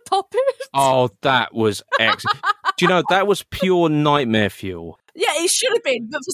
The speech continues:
Speaker 1: some strange reason, I found it hilarious.
Speaker 2: And it's saved by Donna just going, "Hello, <laughs> I'm Donna, and I think you're a goner," and bashes the <laughs> fuck out of it.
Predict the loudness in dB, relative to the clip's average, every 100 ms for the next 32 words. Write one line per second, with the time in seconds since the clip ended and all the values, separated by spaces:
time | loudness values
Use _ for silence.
0 | -4 -4 -4 -6 -2 -2 0 -2 -2 -4
1 | -4 -2 -2 -2 -4 -2 0 0 -2 -4
2 | -4 -2 2 2 0 -4 -4 -2 2 2
3 | 2 -2 -8 0 2 2 0 0 0 2
4 | 2 0 -2 0 0 -2 -10 _ _ _
5 | 0 2 2 0 -4 -10 -4 0 2 0
6 | -4 -10 -6 -2 0 0 0 0 0 0
7 | 2 2 2 0 2 0 0 -10 -8 0
8 | 2 2 0 0 0 0 0 0 0 0
9 | 0 -2 -4 -2 -2 -2 -6 -4 -4 -4
10 | -4 -2 0 2 2 0 0